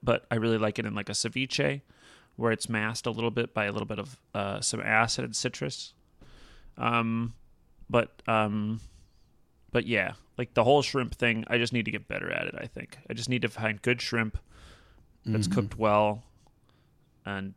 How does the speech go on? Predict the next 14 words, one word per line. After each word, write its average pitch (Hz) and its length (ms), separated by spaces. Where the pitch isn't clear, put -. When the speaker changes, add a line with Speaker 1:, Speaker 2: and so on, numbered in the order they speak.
Speaker 1:
and 95 160
sink - 400
my 101 140
teeth 107 320
into 98 260
it. - 160
Uh, - 540
it's 135 140
something 190 260
I'm 117 120
actively 110 420
working 104 400
on, 90 180
Chef. - 400